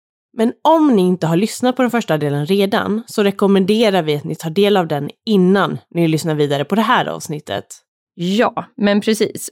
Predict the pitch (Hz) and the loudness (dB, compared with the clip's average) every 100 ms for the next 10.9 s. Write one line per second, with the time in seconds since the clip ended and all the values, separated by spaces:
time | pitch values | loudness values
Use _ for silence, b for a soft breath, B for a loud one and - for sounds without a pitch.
0 | - 214 202 202 208 254 269 269 247 165 | -4 0 0 0 0 0 0 2 2 0
1 | 185 175 151 160 - 277 - 240 180 156 | 0 0 0 -2 -2 -4 -2 -2 0 0
2 | 160 - - 320 - - _ _ - 233 | -2 -2 -4 -4 -8 -20 _ _ -2 0
3 | 254 294 170 151 - - 247 247 226 208 | 2 2 0 -2 -2 0 0 2 4 2
4 | 208 269 277 294 254 180 170 175 175 170 | 2 0 0 0 0 0 -2 -2 0 2
5 | 156 156 160 - - 262 254 285 294 277 | 2 0 0 -2 -2 0 0 -2 -2 -4
6 | 170 175 202 240 240 175 - - - 170 | -2 2 2 0 -2 -6 -4 -4 -2 -2
7 | 160 156 - 214 180 - _ _ _ - | 0 0 -2 -2 -4 -6 _ _ _ 0
8 | 269 208 196 190 175 175 185 156 147 147 | 2 2 2 0 0 2 2 4 2 2
9 | 160 160 269 - 202 196 185 160 143 139 | 2 0 -2 -4 -4 -2 -2 -2 -2 -4
10 | - 240 160 - 151 - 175 - | -2 0 0 -2 -6 -4 -2 -2